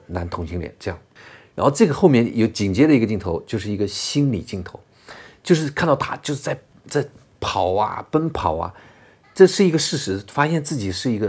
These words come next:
男的同性恋这件事实，他无法接受这件事情，他想要摆脱，他使劲跑啊跑啊，呃，这个，这个就是反映了他的心理状态。他一开始拒绝，那这时候他就想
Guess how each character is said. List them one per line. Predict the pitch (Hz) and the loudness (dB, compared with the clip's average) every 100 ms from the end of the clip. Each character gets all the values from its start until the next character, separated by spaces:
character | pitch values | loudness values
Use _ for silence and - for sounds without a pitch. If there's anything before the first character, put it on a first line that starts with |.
| - | -4
男 | 92 95 | -4 -4
的 | |
同 | 120 101 | -4 -6
性 | 110 | -4
恋 | 107 98 | -6 0
这 | 147 | 0
件 | 113 131 | 2 0
事 | 110 - | -2 -4
实， | 123 92 | -8 -8
他 | - 123 | -8 -6
无 | 117 156 | -4 -4
法 | - - | -6 -8
接 | - 156 | 0 2
受 | 147 | 2
这 | 143 | 0
件 | 113 98 | -2 -6
事 | - | -8
情， | 90 - - | -12 -14 -18
他 | - 165 | -8 -4
想 | 135 | 0
要 | 151 | 0
摆 | 147 117 - | 0 -6 -4
脱， | - - 110 110 - - | -6 -2 -2 -2 -8 -18
他 | - 120 | -12 -6
使 | - | -4
劲 | 156 175 | -2 -2
跑 | - - 110 | -2 -2 -2
啊 | 107 120 | 0 0
跑 | 123 98 | 0 -6
啊， | 92 - - _ - | -8 -14 -20 _ -14
呃， | 76 | -14
这 | - 101 | -10 -8
个， | 92 | -4
这 | 98 | -2
个 | 98 | -2
就 | - 160 | -2 -2
是 | 147 | 0
反 | - 92 | 0 0
映 | 123 | 2
了 | 131 | 0
他 | 131 | 0
的 | 127 | -4
心 | - 151 | -2 -2
理 | 95 | 0
状 | 123 | 0
态。 | 113 | -2
他 | 98 123 | -6 -4
一 | 151 | -4
开 | 147 147 | -2 0
始 | 147 - | 0 -2
拒 | 82 180 147 | -4 0 0
绝， | 87 92 | 0 -2
那 | 110 | 2
这 | 127 | 4
时 | 180 | 4
候 | 156 | 4
他 | 143 156 | 0 0
就 | 156 | 0
想 | 110 | -2